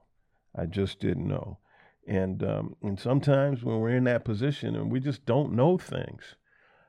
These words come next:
<clears throat> by faith, we have to act. It's not good enough to not act because we're, we're unsure. Uh, that's where faith comes in. And so, um, a-, as a matter of fact, I'll go further than that.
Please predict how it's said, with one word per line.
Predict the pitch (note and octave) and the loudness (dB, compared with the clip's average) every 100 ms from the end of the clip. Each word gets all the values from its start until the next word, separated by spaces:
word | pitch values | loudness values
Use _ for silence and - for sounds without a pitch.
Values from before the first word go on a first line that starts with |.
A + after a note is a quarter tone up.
| _ _ | _ _
<clears throat> | A#2+ B2+ A#2 G#2+ G2 _ _ _ _ B2+ | 0 0 0 -4 -10 _ _ _ _ -6
by | A2+ A#2 | 2 2
faith, | A2+ - C#3 E3 - - _ _ _ _ _ _ _ _ | 2 2 2 2 -4 -16 _ _ _ _ _ _ _ _
we | A2+ A#2 | 0 2
have | A2 G2+ | 2 0
to | - - | -2 0
act. | A#2 E2+ - - _ _ - - | 2 0 -2 -20 _ _ -20 -10
It's | G2 G2+ | -8 -2
not | A#2+ A2+ G#2 | 2 2 2
good | B2 C3+ | 4 4
enough | G#2+ G#2 F#2 - | 4 0 -2 -4
to | G2 | -2
not | G2 F#2+ - | 2 0 2
act | A2+ F#2 - | 2 2 -2
because | G2 F2+ G2 F#2+ | -10 -2 -4 -2
we're, | G2 F#2 | -4 -4
we're | G#2 G#2+ F2+ | -6 -4 -4
unsure. | F2+ E2+ - F3+ C#3 A#2+ A#2+ - - - - | -4 -6 -4 0 2 0 -4 -16 -20 -20 -10
Uh, | A2 A2+ | -4 -4
that's | G#2+ A2+ - | 2 0 2
where | A#2 | -4
faith | - B2 A#2+ - | 0 0 0 0
comes | A#2 A#2 | -2 -2
in. | A#2 A#2 E2+ G#2 _ _ _ _ _ _ _ _ _ | -2 -4 -6 -12 _ _ _ _ _ _ _ _ _
And | B2 A#2 | 0 2
so, | B2+ A2+ G#2+ G#2 - - _ - | 6 6 6 2 -10 -20 _ -2
um, | G#2 G#2+ G#2+ G2+ A2 B2 _ _ _ _ _ _ _ _ _ _ | 2 2 0 -2 -6 -10 _ _ _ _ _ _ _ _ _ _
a-, | A2+ | 0
as | A2+ A#2 | 0 4
a | |
matter | C#3 D3 | 4 4
of | |
fact, | - B2 B2+ | 6 4 6
I'll | B2+ | 4
go | B2 A#2 | 4 0
further | - C#3 A2+ | 2 2 2
than | F#2 F2 | -4 -6
that. | F2+ - | -6 -8